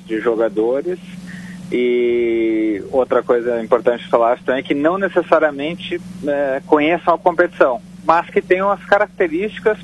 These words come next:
para jogar a competição. Às vezes a gente pode, como a gente já tem uma base montada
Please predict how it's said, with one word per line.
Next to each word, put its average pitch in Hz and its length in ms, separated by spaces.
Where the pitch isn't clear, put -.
para 208 240
jogar 196 300
a 196 40
competição. 185 600
Às 107 200
vezes 117 220
a 123 140
gente 131 280
pode, 127 420
como 147 220
a 151 40
gente 147 120
já 143 100
tem 143 80
uma 135 100
base 131 260
montada 120 720